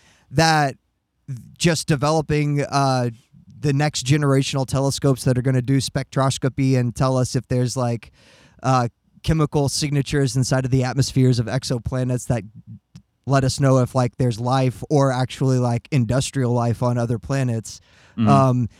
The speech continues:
Speaker 1: there's not that compelling narrative inside of <laughs> it. There's not a, there's not a true crime story that's, like,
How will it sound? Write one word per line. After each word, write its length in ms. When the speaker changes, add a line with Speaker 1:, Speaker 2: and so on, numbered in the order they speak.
Speaker 1:
there's 220
not 280
that 240
compelling 640
narrative 720
inside 480
of 120
<laughs> 140
it. 280
There's 180
not 220
a, 160
there's 160
not 160
a 60
true 300
crime 560
story 460
that's, 260
like, 340